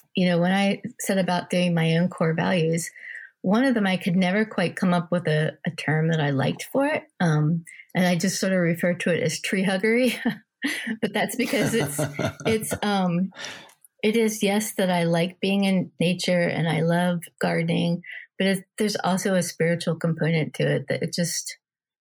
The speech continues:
Speaker 1: I guess it's like meditating for some people, or, you know, it just is sort of what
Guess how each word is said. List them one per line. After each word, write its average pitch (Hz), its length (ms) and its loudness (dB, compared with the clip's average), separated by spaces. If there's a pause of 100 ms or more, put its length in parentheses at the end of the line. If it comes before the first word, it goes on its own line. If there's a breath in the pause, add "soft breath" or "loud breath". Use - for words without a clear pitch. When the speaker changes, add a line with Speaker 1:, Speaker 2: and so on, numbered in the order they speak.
(600)
Speaker 1:
I 196 40 0
guess 185 260 -2
it's 180 200 -4
like 170 440 0
meditating 165 800 0
for 165 280 0
some 165 240 -2
people, 151 560 0
or, - 360 -2
you - 180 -2
know, 156 80 0
it 156 120 -2
just 180 220 -4
is 180 160 -2
sort 175 180 2
of 160 140 0
what 151 220 0